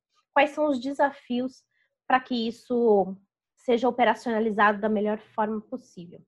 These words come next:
E pra gente entender um pouco mais, eu conversei com grandes especialistas nesse assunto.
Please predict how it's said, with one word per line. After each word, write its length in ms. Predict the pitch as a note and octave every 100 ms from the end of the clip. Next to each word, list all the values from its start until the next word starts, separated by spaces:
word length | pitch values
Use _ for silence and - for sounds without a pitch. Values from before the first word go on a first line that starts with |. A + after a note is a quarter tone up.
| _ _ _ _ _ _ _
E 120 | F#4+
pra 240 | G#4 C5 G#4+
gente 260 | G#4 G4+
entender 440 | F#4+ F4+ D#4 B3+ C4
um 100 | C4
pouco 340 | - A3 G#3
mais, 480 | G3 G#3 C4+ - _ _ _ _ -
eu 240 | G#3+ A3
conversei 540 | A#3+ B3 C4 C4 - D#4+
com 180 | - F4
grandes 380 | A#3+ B3 C#4+ D4
especialistas 1040 | D#4 - D#4+ D4+ E4+ C4 B3+ - B3+ B3 _ _ _ -
nesse 560 | A#3+ A#3+ A#3+ - C4
assunto. 880 | B3 - - - G#3+ G3+ G3 - E3+